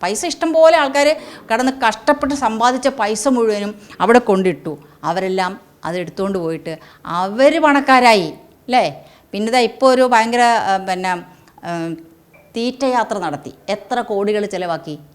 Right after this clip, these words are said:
ഇവിടെ ആൾക്കാർക്ക് കൊടുക്കാൻ കാശില്ല, ശമ്പളമില്ല, പെൻഷനില്ല. മറ്റുള്ള ആൾക്കാർക്ക് ഈ പെൻഷൻ, ഞാൻ നേരത്തെ പറഞ്ഞ പെൻഷനൊക്കെ കൊടുക്കാനായിട്ട് എത്രയോ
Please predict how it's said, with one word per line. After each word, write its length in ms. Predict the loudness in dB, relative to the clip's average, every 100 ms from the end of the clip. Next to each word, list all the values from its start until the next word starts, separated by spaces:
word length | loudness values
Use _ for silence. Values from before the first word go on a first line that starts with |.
| -6
ഇവിടെ 180 | -2 -2
ആൾക്കാർക്ക് 440 | -2 -4 -4 -4 -4
കൊടുക്കാൻ 340 | -6 -8 -6 -8
കാശില്ല, 400 | -8 -10 -8 -10 -12 -18 _ -10
ശമ്പളമില്ല, 640 | -8 -4 0 0 0 -4 -10 -18 -20 -10
പെൻഷനില്ല. 560 | -6 -4 0 0 0 -4 -8 -8
മറ്റുള്ള 280 | -8 -2 0 0
ആൾക്കാർക്ക് 360 | 0 -4 -4 -6
ഈ 20 | -4
പെൻഷൻ, 280 | -4 -4 -6 -4
ഞാൻ 100 | -4
നേരത്തെ 200 | -4 -4 -6
പറഞ്ഞ 160 | -6 -10
പെൻഷനൊക്കെ 360 | -8 -8 -6 -4
കൊടുക്കാനായിട്ട് 520 | -2 -2 -2 -2 -4 -6 -10 -4 -4
എത്രയോ 280 | 0 2